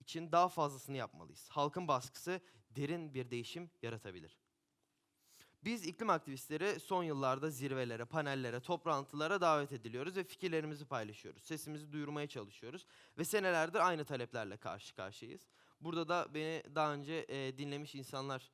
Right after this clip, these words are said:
görüyorum ve, e, bunu gördükçe de kendimi bozuk bir plak gibi hissederim. Çünkü sürekli aynı şeyleri tekrarlıyorum. İklim aktivistlerinin talepleri değişmiyor. Çünkü taleplerimiz hiçbir zaman karşılık bulmuyor neredeyse. Neredeyse. Eh,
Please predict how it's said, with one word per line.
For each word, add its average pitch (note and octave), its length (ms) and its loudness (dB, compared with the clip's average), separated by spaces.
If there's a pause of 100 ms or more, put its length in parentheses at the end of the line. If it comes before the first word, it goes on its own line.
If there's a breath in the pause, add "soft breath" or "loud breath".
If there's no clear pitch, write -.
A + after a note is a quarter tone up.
(300 soft breath)
görüyorum B2+ 560 -4
ve, D3+ 260 0
e, B2+ 400 -2
bunu D3+ 160 -6
gördükçe C#3+ 480 -2
de D#3+ 60 -4
kendimi C#3+ 400 -6
bozuk C3 280 -6
bir C3 60 -16
plak C3 280 -6
gibi A2 160 -14
hissederim. A#2 380 -8
Çünkü C3+ 240 -16
sürekli C#3+ 340 -4
aynı B2+ 140 -4
şeyleri B2+ 300 -6
tekrarlıyorum. F#2+ 640 -10
İklim C#3+ 240 -10
aktivistlerinin B2 500 -6
talepleri C3+ 540 -6 (260 loud breath)
değişmiyor. D3+ 480 -2
Çünkü C#3+ 200 -14
taleplerimiz D3 640 -6
hiçbir D#3 220 -14
zaman C#3+ 340 -4 (240 loud breath)
karşılık D3 480 0 (200 soft breath)
bulmuyor C3 440 -4
neredeyse. F2+ 540 -8 (120)
Neredeyse. A2+ 460 -8 (1500 loud breath)
Eh, E3+ 260 0